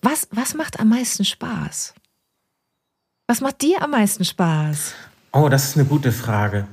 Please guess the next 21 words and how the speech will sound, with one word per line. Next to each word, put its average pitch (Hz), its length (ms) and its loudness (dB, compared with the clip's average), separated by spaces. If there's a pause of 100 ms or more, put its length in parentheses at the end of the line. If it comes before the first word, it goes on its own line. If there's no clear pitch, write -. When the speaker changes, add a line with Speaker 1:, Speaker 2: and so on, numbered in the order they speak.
(520)
Speaker 2:
Ich, - 240 -4 (200)
da 131 100 2 (220)
könnte 165 420 2
ich 139 100 -4
mich 123 180 -2
gar 123 180 2
nicht 143 140 0
so 151 760 2
stark, 139 360 0 (140)
also 135 180 2
die 147 160 0
Erdbeere 151 440 2
ist 139 140 -4
schon, 135 340 -2
ist 143 140 0
schon 135 140 2
so 117 60 4
ein 120 80 4
bisschen 123 320 0
mein 113 180 2
Favorit. 113 580 0